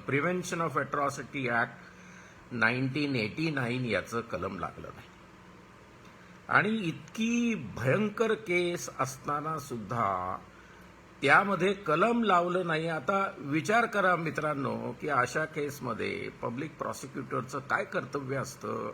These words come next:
आणि त्याने जर ते कलम लावलं नाही तर याचा अर्थ काय समजायचा? त्या माणसामधला जात्यंध, धर्मांध, जातीयवादी माणूस त्यामध्ये जागा झाला होता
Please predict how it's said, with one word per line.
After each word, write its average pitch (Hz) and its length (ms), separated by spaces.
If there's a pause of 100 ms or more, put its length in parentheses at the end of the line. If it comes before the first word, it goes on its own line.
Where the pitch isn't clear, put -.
आणि 131 240
त्याने 170 320
जर 202 160
ते 202 160
कलम 165 340
लावलं 131 380
नाही - 220 (960)
तर 180 80
याचा 196 380
अर्थ 143 320
काय 214 260
समजायचा? 175 760 (540)
त्या 196 360
माणसामधला 196 1300
जात्यंध, 180 1080 (1700)
धर्मांध, 175 680 (920)
जातीयवादी 139 840
माणूस 117 520
त्यामध्ये 95 400
जागा 80 320
झाला 73 200
होता - 220